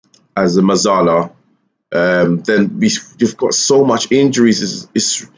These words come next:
it's really, I don't know how we're gonna do it. Cunningham's back, um, so he can go back into the right-hand position.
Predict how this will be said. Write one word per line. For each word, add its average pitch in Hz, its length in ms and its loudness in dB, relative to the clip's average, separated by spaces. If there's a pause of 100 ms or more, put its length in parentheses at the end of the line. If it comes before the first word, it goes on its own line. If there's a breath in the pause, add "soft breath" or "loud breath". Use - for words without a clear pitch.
(420 soft breath)
it's - 240 -6
really, 110 640 0
I 113 80 0
don't 107 160 2
know 104 100 2
how 110 200 -2
we're 101 100 2
gonna 101 220 0
do 104 160 2
it. - 120 -4
Cunningham's 117 500 2
back, - 460 -6 (760)
um, 92 220 0
so 196 180 0
he 113 160 2
can 101 180 0
go 98 200 2
back 107 400 -4
into 95 360 -2
the 92 400 0 (220 loud breath)
right-hand 104 540 0
position. 92 680 -2